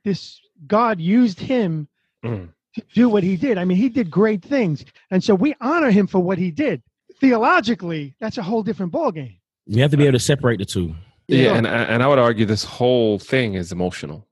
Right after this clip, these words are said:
Speaker 2: It's,
Speaker 3: Yes.
Speaker 2: racism is bad. America is bad. Churches are bad. It's all bad. And the only way to fix it is critical race theory. The only way to fix it is to,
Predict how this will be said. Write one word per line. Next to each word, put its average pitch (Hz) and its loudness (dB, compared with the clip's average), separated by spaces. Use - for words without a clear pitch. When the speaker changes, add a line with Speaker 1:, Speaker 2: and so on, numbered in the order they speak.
Speaker 2:
It's, 98 -4
Speaker 3:
Yes. 101 -2
Speaker 2:
racism 127 0
is 107 -2
bad. 117 0
America 120 0
is 104 -4
bad. 110 0
Churches 107 -4
are 104 -2
bad. 101 0
It's 113 -6
all 123 2
bad. 110 0
And 104 -4
the 110 0
only 123 4
way 117 4
to 110 0
fix - -4
it 104 4
is 101 0
critical 107 -2
race 95 -2
theory. 82 -8
The 98 -6
only 120 4
way 117 4
to 110 0
fix 110 -2
it 101 0
is 95 0
to, 87 -2